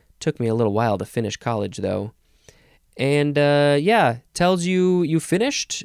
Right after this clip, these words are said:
and, uh, if you have a, a specific degree, a specific thing, it's gonna mention that as well. And, uh, you, you know, you should, you should definitely show these proudly to people who come over to your place.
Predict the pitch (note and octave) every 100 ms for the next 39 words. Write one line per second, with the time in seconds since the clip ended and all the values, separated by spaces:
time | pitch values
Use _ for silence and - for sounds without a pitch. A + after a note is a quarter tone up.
0 | - C#3 D3 D3 C#3+ C#3+ C#3 C#3 - C#3+
1 | D3 D3 E3 D#3 C#3 A#2 B2+ - - -
2 | - C4+ - G3 C3 B2 C3 B2 B2 C#3
3 | D#3+ B2+ - - C#3 G3+ F3+ - - E3
4 | A2 G#2 - - B2 A#2+ B2 - A2+ A2+
5 | G#2 G2+ G#2 A2+ F#2+ G#1 _ _ _ _
6 | _ _ _ _ _ _ B2+ A2+ A2 A2
7 | G2+ G2+ - - _ _ D#3+ G#3 G#3+ D#3
8 | C#3+ A#2+ D3 - C#3 B2+ _ - D#3+ D#3+
9 | C#3 C3+ C3+ B2+ A2+ A2+ A2 - _ _
10 | - - D3+ C#3 C3 B2 - - B2+ A#2+
11 | A2+ G#2 G2 - - B2+ A#2+ A2+ A#2 -
12 | A2+ A2+ A2 - A2 G#2+ A2+ G#2 G2